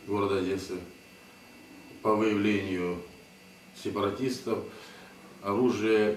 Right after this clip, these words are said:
и нелегальных людей, которые проникают в страну со стороны Приднестровья и Крыма.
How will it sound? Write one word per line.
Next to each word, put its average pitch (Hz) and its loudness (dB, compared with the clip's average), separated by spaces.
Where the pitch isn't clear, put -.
и 90 -2
нелегальных 110 2
людей, 107 -2
которые 92 0
проникают 101 -2
в - -10
страну 120 -2
со - -10
стороны 107 -2
Приднестровья 107 0
и 95 0
Крыма. 87 -6